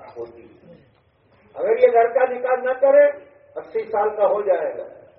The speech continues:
مر جائے گا، اس کا کوئی تذکرہ بھی نہیں ہوگا، نہیں اس کا نکاح ہوا، نہیں اس کی اولاد ہے، نہیں۔ یہ بچی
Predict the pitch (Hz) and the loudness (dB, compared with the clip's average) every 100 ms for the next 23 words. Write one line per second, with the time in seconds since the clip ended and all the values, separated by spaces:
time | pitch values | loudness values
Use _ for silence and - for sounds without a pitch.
0 | _ _ - - 196 - - - - - | _ _ -12 -8 -6 -6 -6 -12 -20 -20
1 | _ _ _ _ _ _ _ _ _ _ | _ _ _ _ _ _ _ _ _ _
2 | _ _ _ _ _ _ _ _ _ - | _ _ _ _ _ _ _ _ _ -10
3 | - 196 220 202 190 254 262 254 - - | -8 -4 -4 -4 0 4 4 4 -2 -8
4 | 139 - - - - _ - 262 - - | -10 -10 -10 -14 -20 _ -10 -8 -8 -8
5 | - 151 - 254 180 185 185 185 220 214 | -8 -8 -6 -4 -2 -2 -2 -4 -10 -8
6 | 233 214 220 226 233 170 175 190 - - | -6 -4 -4 -4 -2 -4 -4 -6 -10 -12
7 | - - _ _ _ _ _ - _ _ | -18 -20 _ _ _ _ _ -20 _ _
8 | _ _ _ _ _ _ _ _ _ _ | _ _ _ _ _ _ _ _ _ _
9 | _ _ _ _ _ _ _ _ 196 233 | _ _ _ _ _ _ _ _ 0 0
10 | - | 0